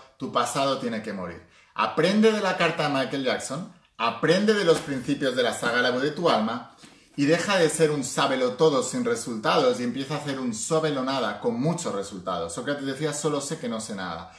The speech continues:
Pues esa es la actitud para poder aprender, triunfar, brillar, expandirte. Y si haces eso bien, vas a tener nuevos incrementos, ascensos, promociones en tu vida que van a llevar esa vida a un siguiente nivel.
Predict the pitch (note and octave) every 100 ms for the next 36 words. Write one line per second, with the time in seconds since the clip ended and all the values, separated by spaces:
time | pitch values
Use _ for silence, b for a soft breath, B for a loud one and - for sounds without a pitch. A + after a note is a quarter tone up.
0 | B B A#2 C#3 E3 D3 C3+ B2 B2 F3+
1 | C3 A2+ A2 A2 A2+ A2+ G#2+ G#2 A#2+ D3+
2 | D#3 C3+ A2+ G#2+ C3+ C#3 C3+ A2+ A2 C#3
3 | D3 C3+ - A#2 A#2+ C#3 C#3 C#3 - F3
4 | F#3 F#3 - F3 F3 F3+ - B B B2+
5 | D3 C3+ C3+ C#3 C3+ B2+ D#3 E3 E3 D3+
6 | C3+ B2+ C3 D3 C#3+ - B2 B2 B2 B2
7 | D3+ D3+ F#3 E3 D3+ D3 A#2+ B2 G#2+ A2+
8 | D#3 F3 A2+ - B B A2+ D3 G3 F#3+
9 | F#3 F3 F3 E3+ E3+ E3 D#3+ - - A2
10 | D3+ D3+ B2+ A#2 A2 G#2+ G2+ G2 F2+